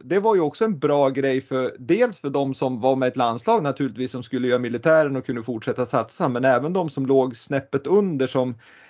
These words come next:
som kanske inte var riktigt bra, de hade ju en möjlighet att fortsätta utvecklas med bra träning.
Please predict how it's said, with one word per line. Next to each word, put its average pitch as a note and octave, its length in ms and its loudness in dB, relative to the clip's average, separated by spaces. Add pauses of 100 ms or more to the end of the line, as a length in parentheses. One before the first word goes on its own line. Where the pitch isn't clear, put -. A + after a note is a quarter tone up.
(180)
som D3 180 -6
kanske C#3+ 400 -2
inte F#3 240 -2
var C3 380 2
riktigt C3 440 -6
bra, C3+ 340 2
de E3 180 0
hade E3 300 -4
ju G3+ 40 -2
en G3 80 -2
möjlighet B2+ 560 -4
att A#2+ 120 -4
fortsätta C#3 480 -6
utvecklas A#2+ 720 -2
med A#2 180 -4
bra A#2 200 2
träning. B2 600 -2